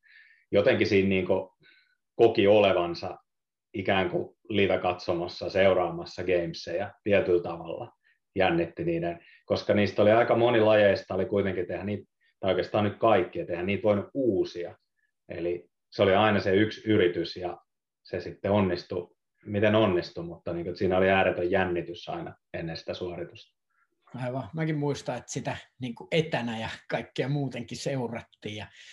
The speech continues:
Speaker 2: jännitettiin ja tietty katsottiin muidenkin kisaajia, ei vaan Jonne ja Sanna ja näin vaan, että sitten oli niinku muualtakin Euroopasta ja et miten se meni. Et se oli mun mielestä onnistunut juttu siinä viime vuodessa ja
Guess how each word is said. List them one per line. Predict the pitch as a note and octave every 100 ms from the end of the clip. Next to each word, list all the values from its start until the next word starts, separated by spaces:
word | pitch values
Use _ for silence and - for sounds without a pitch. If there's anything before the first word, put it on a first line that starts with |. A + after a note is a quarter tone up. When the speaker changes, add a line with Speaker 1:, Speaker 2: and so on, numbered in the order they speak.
| - -
Speaker 2:
jännitettiin | C3 B2+ B2 A#2 - _ B2+
ja | A2
tietty | - C3 - B2+
katsottiin | B2 A#2+ - - A#2+
muidenkin | C3 C3+ B2 A#2 A2+ A#2 A#2 - - - _ _
kisaajia, | - A#2 C3 A2+ A2+ A2
ei | A3+ A2
vaan | A3+ A#3 - B2
Jonne | A#2+ A#2 A2+ A2+
ja | A2
Sanna | - A#2 A#2 A2 G#2+
ja | G#2+ A2 - _
näin | A#2+ A#2 A2
vaan, | A2 A2 A2
että | G#2 -
sitten | A2 - -
oli | A2 A#2
niinku | A2+ A2+ A#2+
muualtakin | C3 B2+ A#2 A2+ A2+ A2+
Euroopasta | G#2+ A2 A2 G#2 - - - G2+
ja | G#2 - _ _ -
et | -
miten | B2 A#2+ -
se | A#2+
meni. | B2 B2 A2+
Et | A2 - -
se | -
oli | E3+
mun | D3+ D#3+
mielestä | D#3+ D3 C#3+ -
onnistunut | F3 D3+ A#2+ - C3 A#2+
juttu | A#2 A#2 _
siinä | C3 B2 B2 A#2+ B2
viime | F3 D3 B2+
vuodessa | A2 A2 G#2 G#2
ja | B2+